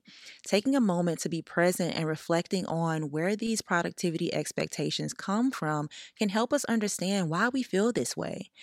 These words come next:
We can do this through mindfulness and meditation. I absolutely love meditation. You guys know I love the Calm app. There's tons of meditations on there. There's lo-fi music, everything you need.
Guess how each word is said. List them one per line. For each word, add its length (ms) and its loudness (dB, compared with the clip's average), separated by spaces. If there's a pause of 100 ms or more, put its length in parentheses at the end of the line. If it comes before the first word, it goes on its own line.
(320)
We 140 6
can 180 2
do 160 6
this 240 4
through 240 2
mindfulness 600 0
and 120 -4
meditation. 800 -2 (400)
I 360 4
absolutely 440 0
love 260 4
meditation. 600 0
You 60 -4
guys 360 0
know 420 2
I 120 2
love 240 0
the 80 -8
Calm 400 0
app. 240 -2
There's 260 -2
tons 240 -2
of 80 -2
meditations 640 -2
on 260 2
there. 240 2
There's 220 0
lo-fi 380 0
music, 500 2
everything 340 2
you 100 4
need. 420 2